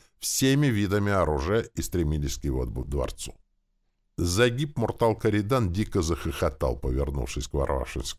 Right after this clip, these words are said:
в кабинет тяжёлых скафов бойцам. От неожиданности они даже остановились на месте. Ведь они ожидали чего угодно.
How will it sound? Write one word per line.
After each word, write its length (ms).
в 360
кабинет 520
тяжёлых 480
скафов 440
бойцам. 520
От 180
неожиданности 760
они 180
даже 340
остановились 720
на 100
месте. 380
Ведь 180
они 180
ожидали 480
чего 360
угодно. 420